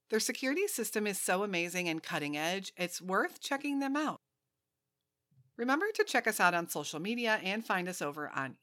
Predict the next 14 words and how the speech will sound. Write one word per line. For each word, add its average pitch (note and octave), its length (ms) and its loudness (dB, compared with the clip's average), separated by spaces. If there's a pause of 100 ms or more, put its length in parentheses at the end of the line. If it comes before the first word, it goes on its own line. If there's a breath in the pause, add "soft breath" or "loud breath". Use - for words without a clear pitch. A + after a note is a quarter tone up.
(100)
YouTube. B3 500 0
We A3 100 -2
will C#4 180 6
have F#4+ 100 2
Kyle's F3+ 360 4
case F3 360 -4 (140)
up D#3+ 280 0
there D3 240 -2
soon, C4+ 600 0
and C#4+ 160 2
we F#4+ 80 -2
can F4+ 140 -2
share D#4+ 180 -2
photos, A3 640 2